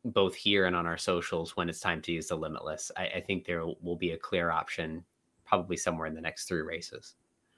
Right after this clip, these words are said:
Tahir in the chat, welcome back, by the way, Tahir. I remember you asking some questions either last week or the week before. There are two options here. Verstappen, Sainz, triple McLaren, and Tsunoda,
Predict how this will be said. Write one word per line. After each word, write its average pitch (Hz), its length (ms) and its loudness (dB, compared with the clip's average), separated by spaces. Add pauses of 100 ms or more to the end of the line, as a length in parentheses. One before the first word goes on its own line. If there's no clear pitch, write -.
(720)
Tahir 127 240 10
in 196 100 10
the 117 80 10
chat, 113 520 12
welcome 110 260 4
back, 101 240 -2
by 82 100 4
the 82 80 -2
way, 80 140 0
Tahir. 80 340 0
I 90 60 6
remember 85 480 0
you 92 160 0
asking 85 280 0
some 85 180 -2
questions 82 760 0
either 87 160 -2
last 85 300 -2
week 90 160 2
or - 20 4
the 82 80 -2
week 82 220 -4
before. 82 480 -2 (1500)
There 120 120 12
are 113 60 12
two 147 300 10
options 98 420 10
here. 78 340 0
Verstappen, 117 760 6
Sainz, 85 720 4 (400)
triple 135 340 6
McLaren, 98 760 8 (500)
and 101 140 6
Tsunoda, 95 640 4